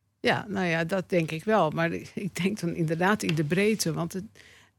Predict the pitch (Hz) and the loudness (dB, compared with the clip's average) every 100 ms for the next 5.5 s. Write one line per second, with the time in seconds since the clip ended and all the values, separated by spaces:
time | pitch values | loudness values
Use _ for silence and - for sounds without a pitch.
0 | _ 170 196 214 180 185 170 175 165 170 | _ -4 -2 -2 -2 0 2 2 -2 -4
1 | - 170 180 - 185 - 208 175 165 185 | 0 0 0 -4 -14 -2 0 2 2 2
2 | 165 165 185 175 185 170 170 208 214 151 | 2 0 -4 -2 -2 0 0 0 2 2
3 | 165 285 254 175 180 175 - 170 165 170 | 0 -4 -2 0 2 -2 -2 -2 -2 -4
4 | _ _ _ _ _ 175 175 170 202 185 | _ _ _ _ _ -6 -4 0 2 2
5 | 175 202 196 - | 2 0 -2 -4